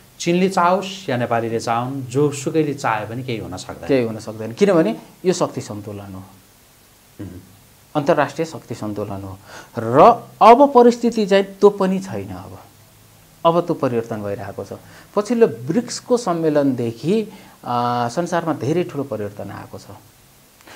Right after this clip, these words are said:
Speaker 2: कुनै न कुनै रूपमा वैकल्पिक विश्व व्यवस्था निर्माण गर्ने भारत, चीन, रसिया लगायत एक ठाउँमा आउनुपर्ने, बस्नुपर्ने उनीहरूको बाध्यात्मक स्थिति छ।
Speaker 1: उम्।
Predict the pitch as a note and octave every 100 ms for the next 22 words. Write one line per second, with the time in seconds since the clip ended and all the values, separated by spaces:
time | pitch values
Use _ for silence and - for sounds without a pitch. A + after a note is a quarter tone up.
0 | - - _ - G#3+ B3+ C4 B3 - G#3+
1 | G#3 F3+ E3+ E3 F#3+ A#3 B3+ B3+ - A#2+
2 | D3 F#3+ B3 B3 B3+ G#3+ D#3 F3+ G#3+ G3+
3 | F3+ F3+ F3+ G3 E3+ B2+ C3 E3+ F3+ F3
4 | E3+ G3+ G3 B2+ C#3 D#3+ E3+ E3 D#3 E3
5 | E3 B2+ C3 D#3 C#3+ C3+ C#3+ - C#3 -
6 | B2 A#2+ B2 A#2+ G#2 B2 B2+ C3 A#2+ B2
7 | G#2+ A#2 A2+ A2 G#2 B2+ B2 G2+ G2 G#2
8 | F#2+ F#2+ - F#2+ G2 F#2+ F#2 - A2+